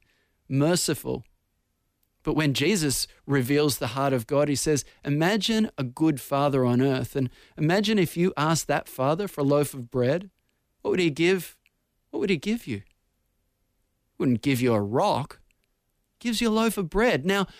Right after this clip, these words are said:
magnify that idea when you think about the good father that we have in heaven.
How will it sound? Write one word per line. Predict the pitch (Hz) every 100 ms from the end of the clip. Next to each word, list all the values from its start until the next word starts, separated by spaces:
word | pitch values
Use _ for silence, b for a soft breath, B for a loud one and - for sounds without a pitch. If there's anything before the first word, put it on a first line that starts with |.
| B
magnify | 156 175 214 226 220 220 - 185 175
that | 143 156 208 -
idea | 151 143 123 123 127 147 b b
when | 151 165
you | 160
think | 139 - 190 147 - - -
about | 139 143 143 -
the | 127
good | 117 151 123
father | - 143 151 120 113
that | 123
we | 123
have | 107 120 123 110 - _ _ _ _ _ _ _ _
in | 127
heaven. | 104 123 139 123 117